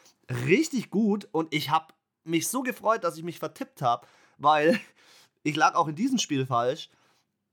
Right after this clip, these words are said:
Die Steelers gewinnen die erste Partie und sorry, ich hab nicht damit gerechnet, bei dem Hype, den die Bills gerade genießen.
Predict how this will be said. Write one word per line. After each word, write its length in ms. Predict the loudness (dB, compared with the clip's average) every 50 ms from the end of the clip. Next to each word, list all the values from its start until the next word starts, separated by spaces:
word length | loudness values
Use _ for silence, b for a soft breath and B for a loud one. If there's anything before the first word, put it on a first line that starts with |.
| _ _ _ _ _ _ -2
Die 60 | 0
Steelers 380 | 2 2 2 4 4 4 2 2
gewinnen 360 | 0 4 4 6 6 8 6
die 100 | 6 4
erste 260 | 2 0 -2 -4 -4
Partie 380 | -6 -6 -4 -2 0 0 0 0
und 300 | -2 -6 -8 -8 -12 -20 _ _ _ _ _ _ _ -6
sorry, 480 | -2 2 6 8 8 8 8 6 2 -4
ich 140 | -10 -6 -4
hab 160 | -2 -2 0
nicht 240 | 2 2 2 2 2
damit 220 | -2 -4 -4 -2 -2
gerechnet, 400 | 0 2 2 2 0 0 -4 -2
bei 100 | -4 -2
dem 320 | 2 2 2 2 2 0
Hype, 240 | -2 -2 -2 -4 -6 -6
den 140 | -6 -4
die 120 | -4 -6 -2
Bills 300 | 0 2 2 2 2 -2
gerade 280 | -6 -4 -4 -4 -6
genießen. 640 | -8 -6 -4 0 0 0 0 0 -2 -6 -8 -10 -18